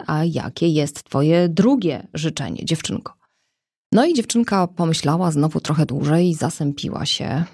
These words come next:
zacisnęła zęby, hmm,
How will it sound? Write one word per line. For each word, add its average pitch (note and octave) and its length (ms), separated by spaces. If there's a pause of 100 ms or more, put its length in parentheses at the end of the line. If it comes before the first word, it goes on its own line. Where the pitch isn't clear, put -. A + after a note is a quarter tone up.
(920)
zacisnęła G3+ 640
zęby, C#3+ 640 (280)
hmm, C3+ 1120